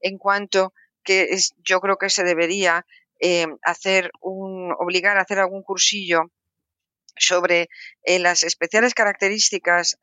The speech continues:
de convivencia con ese tipo de razas y de adiestramiento de ese tipo de razas, porque no es lo mismo, aunque tú lo estés educando para perro de familia, que es lo, lo normal, creo yo, eh, no es lo mismo educar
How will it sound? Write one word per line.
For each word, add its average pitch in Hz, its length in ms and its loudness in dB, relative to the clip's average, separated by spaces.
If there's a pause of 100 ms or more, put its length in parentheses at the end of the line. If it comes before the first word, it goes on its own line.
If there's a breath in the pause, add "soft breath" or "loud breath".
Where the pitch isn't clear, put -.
(160)
de 180 480 2
convivencia 185 640 0
con 175 120 0
ese 185 140 -2
tipo 196 260 0
de 180 100 4
razas 185 420 0 (420 loud breath)
y 233 140 2
de 226 100 2
adiestramiento 202 760 0
de 156 80 0
ese 160 120 -4
tipo 160 280 -6
de 156 60 2
razas, 156 360 0
porque 170 220 -4
no 180 120 -2
es 202 60 -2
lo 214 100 -2
mismo, 214 420 -2 (300 loud breath)
aunque 180 240 -2
tú 240 160 -2
lo 262 120 2
estés 220 400 0
educando 185 640 -2 (320 soft breath)
para 170 260 2
perro 185 280 0
de 185 100 2
familia, 180 560 0
que 147 140 -16
es - 280 -4
lo, 147 280 -8
lo 156 160 0
normal, 143 400 -2
creo 160 220 -4
yo, 180 260 -2 (340 loud breath)
eh, 185 340 2
no 202 120 2
es 220 60 0
lo 226 120 0
mismo 208 320 -2
educar 190 460 0